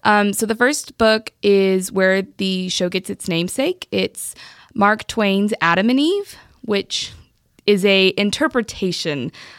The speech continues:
of the classic Bible story. Um, the second one is Lady and the Tiger, which is something some people may not be as familiar with, but basically follows the journey of our main character, Barbara,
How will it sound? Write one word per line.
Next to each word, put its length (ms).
of 280
the 80
classic 460
Bible 300
story. 520
Um, 300
the 80
second 280
one 200
is 320
Lady 240
and 80
the 80
Tiger, 760
which 460
is 200
something 500
some 280
people 260
may 100
not 160
be 160
as 120
familiar 360
with, 320
but 160
basically 440
follows 580
the 100
journey 500
of 280
our 80
main 200
character, 360
Barbara, 720